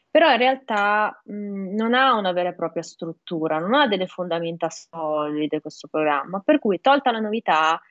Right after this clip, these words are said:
eh, diventa un qualcosa di cui, vabbè sì, però se c'è qualcosa di meglio guardo altro.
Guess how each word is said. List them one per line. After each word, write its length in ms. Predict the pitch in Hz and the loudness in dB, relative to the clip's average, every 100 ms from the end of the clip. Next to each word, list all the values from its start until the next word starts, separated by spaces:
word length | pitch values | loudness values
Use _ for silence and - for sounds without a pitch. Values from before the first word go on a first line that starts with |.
| _ _ _ | _ _ _
eh, 300 | - 190 185 | -2 2 2
diventa 360 | 233 247 202 190 | 2 2 0 -2
un 80 | |
qualcosa 520 | 196 233 - 180 180 196 | 0 -4 2 2 2 -2
di 180 | 185 | -4
cui, 400 | - - 170 190 | -14 -10 -4 -4
vabbè 320 | 190 208 180 175 | 0 0 0 -4
sì, 300 | 175 185 165 | -4 -10 -6
però 240 | 190 170 | 0 0
se 160 | 160 170 | -2 -8
c'è 200 | - 185 | -8 -8
qualcosa 380 | 185 - 185 180 | -12 -4 -2 0
di 160 | 202 | 0
meglio 440 | 196 156 160 160 147 | -2 -2 0 0 2
guardo 400 | 147 139 151 143 | -2 -2 0 0
altro. 640 | 131 139 - - 143 | 0 -2 -6 -2 0